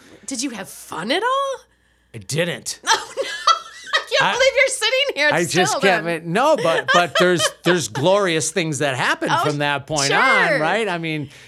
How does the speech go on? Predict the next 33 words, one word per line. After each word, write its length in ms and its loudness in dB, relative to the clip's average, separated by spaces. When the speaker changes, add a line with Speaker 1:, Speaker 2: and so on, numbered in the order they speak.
Speaker 2:
so, 520 0
so 500 -2
I 200 -4
j-, 200 -4
it's, 380 -8
it 160 -4
was 240 -4
so, 800 -4
it's 180 -12
su-, 140 -4
was 220 -6
such 220 -4
an 60 -8
important 420 -8
part 260 -4
of 80 -10
my 220 -8
ComedySportz 1000 -10
beginning 680 -14
Speaker 1:
Yeah. 340 -18
Speaker 2:
that 340 -8
I 120 -4
had 260 -6
to 80 -12
get, 400 -14
I 140 -10
had 120 -8
to 40 -14
get 240 -16
past 480 -8
all 200 -8
of 120 -14
this 480 -10